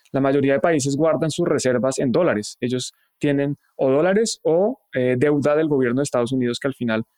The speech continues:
pues, son dólares, porque el gobierno de Estados Unidos siempre va a pagar su deuda en la medida en que simplemente puede imprimir dinero para pagarla, ¿no? Si yo te debo a ti cien pesos, pero yo soy el que imprime los pesos,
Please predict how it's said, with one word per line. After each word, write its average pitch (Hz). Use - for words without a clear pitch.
pues, 123
son 131
dólares, 147
porque -
el 123
gobierno 123
de 147
Estados 135
Unidos 131
siempre 156
va 151
a 147
pagar 147
su 156
deuda 147
en 135
la 131
medida 123
en 123
que 147
simplemente 127
puede 143
imprimir 123
dinero 131
para 147
pagarla, 117
¿no? 135
Si 147
yo 147
te 156
debo 170
a 175
ti 185
cien 165
pesos, 131
pero 135
yo 127
soy 147
el 151
que 175
imprime 139
los 160
pesos, 139